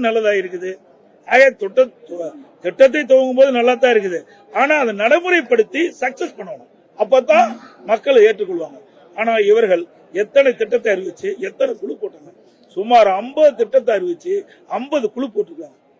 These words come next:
அந்த ஐம்பது குழு கிடப்புல கிடக்குது. அது மாதிரி ஒரு திட்டத்தை அறிவிப்பாங்க, அதோட அந்த திட்டத்துக்கு நல்ல அறிவிப்பு கொடுப்பாங்க, விளம்பரம் கொடுப்பாங்க, உங்களுடைய தொலைக்காட்சியில அழகா காட்டுவீங்க, உங்களை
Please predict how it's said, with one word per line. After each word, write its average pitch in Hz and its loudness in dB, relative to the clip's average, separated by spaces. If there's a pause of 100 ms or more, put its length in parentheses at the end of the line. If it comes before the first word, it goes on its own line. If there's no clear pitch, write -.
(220)
அந்த 233 2 (280)
ஐம்பது 269 -6
குழு 240 -6 (100)
கிடப்புல 220 -4
கிடக்குது. 135 -18 (600)
அது 180 -6
மாதிரி 277 2
ஒரு 226 0
திட்டத்தை 262 -2
அறிவிப்பாங்க, 202 -4 (440)
அதோட 226 4 (640)
அந்த 233 4 (100)
திட்டத்துக்கு 254 -4 (840)
நல்ல 220 -2 (120)
அறிவிப்பு 214 -2
கொடுப்பாங்க, 208 -4 (540)
விளம்பரம் 240 2
கொடுப்பாங்க, 208 -4 (140)
உங்களுடைய 202 2 (760)
தொலைக்காட்சியில 214 0
அழகா 214 2
காட்டுவீங்க, 196 -4 (140)
உங்களை 226 4